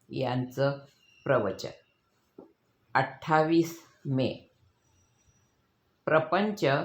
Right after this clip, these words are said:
देवाचा मानून करावा.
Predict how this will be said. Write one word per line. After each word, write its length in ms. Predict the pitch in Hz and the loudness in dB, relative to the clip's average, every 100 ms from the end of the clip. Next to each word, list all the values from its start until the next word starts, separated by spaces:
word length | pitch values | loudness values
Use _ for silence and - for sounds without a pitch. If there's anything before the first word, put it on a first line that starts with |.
| - _ _ | -6 _ _
देवाचा 760 | 120 143 147 160 175 175 190 190 | -2 4 4 6 4 2 0 0
मानून 640 | 185 143 127 135 143 165 | 2 2 2 2 -2 -4
करावा. 440 | - 113 98 98 | -2 0 0 0